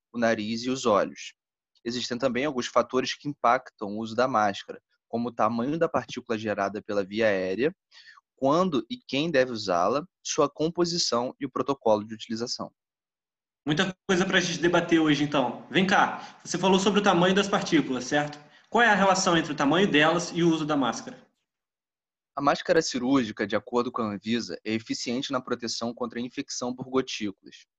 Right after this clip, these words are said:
Speaker 1: E o que são gotículas, né? Bom, nosso trato respiratório pode formar dois tipos de partículas frente a uma infecção:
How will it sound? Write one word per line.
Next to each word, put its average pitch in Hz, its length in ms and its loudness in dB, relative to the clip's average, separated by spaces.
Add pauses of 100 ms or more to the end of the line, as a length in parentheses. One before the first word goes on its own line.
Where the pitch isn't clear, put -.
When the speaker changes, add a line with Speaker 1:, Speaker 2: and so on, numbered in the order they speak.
(320)
Speaker 1:
E 180 40 -10
o 180 40 -10
que 226 140 -6
são 185 220 0
gotículas, 113 580 0
né? 101 200 -6 (520)
Bom, 104 240 2 (380)
nosso 135 200 0
trato 165 260 2
respiratório 127 680 4
pode 120 180 0
formar 123 440 0
dois 135 200 0
tipos 135 340 -8
de 139 100 -12
partículas 120 800 -6 (180)
frente 123 340 -2
a 127 40 -2
uma 131 100 -4
infecção: 123 600 -4